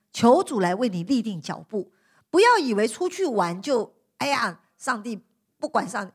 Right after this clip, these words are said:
没有，出去玩都要祷告上帝。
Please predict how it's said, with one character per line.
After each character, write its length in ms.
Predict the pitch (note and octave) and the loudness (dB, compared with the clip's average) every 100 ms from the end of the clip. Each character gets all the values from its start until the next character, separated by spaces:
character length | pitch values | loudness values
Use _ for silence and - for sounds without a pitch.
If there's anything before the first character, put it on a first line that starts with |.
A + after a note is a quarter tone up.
| _ _ | _ _
没 240 | A3+ D#4 | -2 2
有， 340 | G#4 C4+ E3+ _ _ _ | 4 2 0 _ _ _
出 280 | - - G4 | -20 -4 -2
去 200 | G4 - | -2 -4
玩 320 | C4+ F3+ E3 G3 _ _ _ | 0 -2 -2 -12 _ _ _
都 320 | - F4 F4 F4 | 0 2 4 2
要 200 | E4 G#3+ | 2 0
祷 220 | E3+ D#3 | -4 -6
告 140 | G3 | -6
上 260 | F3+ A3+ E3 | -6 -8 -10
帝。 240 | F#3 D#3+ | -12 -14